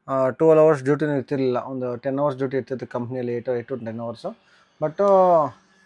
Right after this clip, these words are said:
ಆ ಟ-, ನನಗೂ ಹೊಸದಲ್ಲ, ನಾನು ಯಾರಿಗೂ ಕೆಲ್ಸಕ್ಕೆ ಇಟ್ಕೊಳ್ಳಲ್ಲ. ನಾನು ಒಂದು ಕಡೆ ಕೆಲ್ಸಕ್ಕೆ ಹೋದವನು, ಒಬ್ಬ ಫಸ್ಟ್ ಟೈಮ್ ಅಲ್ವಾ, ಅವ್ನು ಕೇಳ್ದ, "ಅಣ್ಣ, ನಂಗೆ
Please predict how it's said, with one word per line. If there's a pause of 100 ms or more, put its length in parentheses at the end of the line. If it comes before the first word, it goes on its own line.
(160)
ಆ
ಟ-,
ನನಗೂ
ಹೊಸದಲ್ಲ,
ನಾನು
ಯಾರಿಗೂ
ಕೆಲ್ಸಕ್ಕೆ
ಇಟ್ಕೊಳ್ಳಲ್ಲ.
ನಾನು
ಒಂದು
ಕಡೆ
ಕೆಲ್ಸಕ್ಕೆ
ಹೋದವನು,
ಒಬ್ಬ
ಫಸ್ಟ್
ಟೈಮ್
ಅಲ್ವಾ, (480)
ಅವ್ನು
ಕೇಳ್ದ,
"ಅಣ್ಣ,
ನಂಗೆ